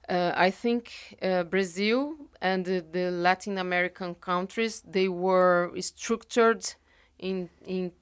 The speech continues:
their social s-, structure, uh, are related to, to land. Uh, um,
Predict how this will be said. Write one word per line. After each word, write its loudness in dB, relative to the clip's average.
their 4
social 2
s-, -8
structure, 4
uh, 2
are 8
related 0
to, 2
to 0
land. 4
Uh, -2
um, 4